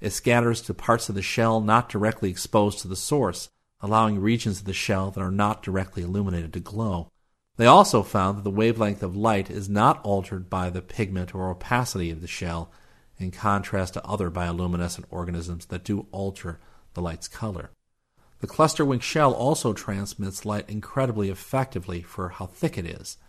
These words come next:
Its efficiency is eight times higher than any equivalent commercially available diffuser. Although high transmittance is usually associated with low diffusion in materials, the shell's biomaterial retains a remarkable capacity to diffuse light.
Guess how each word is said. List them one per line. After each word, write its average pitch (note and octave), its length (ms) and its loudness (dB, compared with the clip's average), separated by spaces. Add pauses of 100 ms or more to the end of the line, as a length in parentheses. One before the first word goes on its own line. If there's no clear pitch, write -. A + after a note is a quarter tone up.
(260)
Its A2 200 -4
efficiency A2 640 0
is G2 160 -6
eight C3 200 -2
times A#2 380 -2
higher A#2 460 -2
than G2 160 -2
any C#3+ 320 0
equivalent A#2+ 640 0
commercially G2+ 480 -2
available F#2+ 400 0
diffuser. G#2+ 640 -6 (920)
Although A2+ 200 6
high E3 220 4
transmittance B2+ 680 -2
is G2+ 160 -8
usually A2 320 0
associated G2 600 0
with F2+ 140 -8
low G2+ 160 2
diffusion G#2+ 580 -2
in F2+ 100 -2
materials, F2+ 640 -2 (340)
the G#2 100 -4
shell's B2+ 440 2
biomaterial A2+ 880 2
retains G2+ 340 -2
a G2 60 -2
remarkable F#2+ 580 -2
capacity G2+ 640 -6
to - 160 -14
diffuse F2+ 400 -6
light. F#2 300 -6